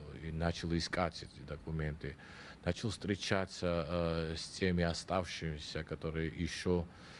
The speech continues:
к счастью, есть. Э, и меня поразило то, что эти люди и в документах, и, э, вот в личное интервью, они не рассказывали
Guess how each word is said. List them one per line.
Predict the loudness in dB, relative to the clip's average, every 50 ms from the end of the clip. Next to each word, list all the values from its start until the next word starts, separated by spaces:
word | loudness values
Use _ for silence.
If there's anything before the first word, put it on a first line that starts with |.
| -14 -14 -10
к | -6
счастью, | -4 0 2 2 2 2 0 -6 -10 -6 -4 -2 -2 -2 -2 -4 -8 -10 -12 -12 -6
есть. | -2 2 4 6 6 6 4 2 -2 -4 -6 -6 -8 -14 -18 -18 -16 -16 -16 -16 -16 -16 -16 -16 -16 -16 -16 -14 -8
Э, | -4 0 2 2 4 4 4 4 2 0 -2
и | 0 2 4
меня | 6 6 6 6 6
поразило | 4 4 4 4 4 2 2 2 4 4 4 4
то, | 4 4 4 4
что | 4 0 0 4 6 6 6 6 4 0 -4 -10 -16 -18 -20 -20 -20 -20 -20 -20 -20 -20 -20 -20 -20 -20 -20 -20 -20 -20 -12 -4 0
эти | 0 2 2 4 4
люди | 6 6 8 6 6 6 4 4 4 6
и | 6 6 4 4 2 2
в | 4 4
документах, | 2 2 4 2 2 4 6 6 6 6 6 4 2 2 -2 -2 -2 -4 -6 -8 -8 -8 -4
и, | 0 2 4 4 4 2 0
э, | 0 0 2 2 4 4 4 2 2 2 2 2 2 2 0 -2 -6 -12 -18 -20 -20 -20 -20 -16 -10 -10
вот | -8 -2
в | 0
личное | 2 2 2 2 2 4 4 6 6
интервью, | 4 4 4 2 4 4 4 6 6 4 4 0 -4 -12 -16 -18 -18 -20 -20 -20 -20 -20 -20 -18 -10 -4
они | 0 2 4 6 6 6
не | 6 6 6 6
рассказывали | 6 6 4 2 -2 -2 -2 0 0 0 -2 -4 -8 -10 -10 -10 -12 -12